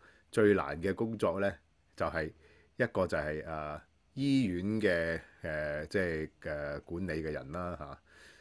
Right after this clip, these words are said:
嚇。一個呢，就係大學嘅，呃，president 啦嚇。一個呢，就係 mega church 嘅 minister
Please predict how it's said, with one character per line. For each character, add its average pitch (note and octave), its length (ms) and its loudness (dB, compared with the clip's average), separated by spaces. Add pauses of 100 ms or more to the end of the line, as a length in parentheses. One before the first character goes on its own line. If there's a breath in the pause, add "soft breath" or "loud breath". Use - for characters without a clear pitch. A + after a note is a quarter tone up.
(140 loud breath)
嚇。 B2 80 4
一 - 40 6
個 F#2+ 180 2
呢， G#2 120 6
就 F#2 140 0
係 D2+ 260 -4
大 D2 200 -2
學 D2 240 -2 (100)
嘅， D#2 360 -4 (580 soft breath)
呃， D2 220 -10
president E2 500 -2
啦 F2 480 -8 (680 loud breath)
嚇。 C3 80 4
一 A#2+ 100 0
個 F#2+ 180 4
呢， A2 180 4
就 G2 160 -2
係 D2 380 -6 (500 soft breath)
mega A2+ 300 2
church G#2+ 360 2
嘅 F2 160 0
minister F2 520 -4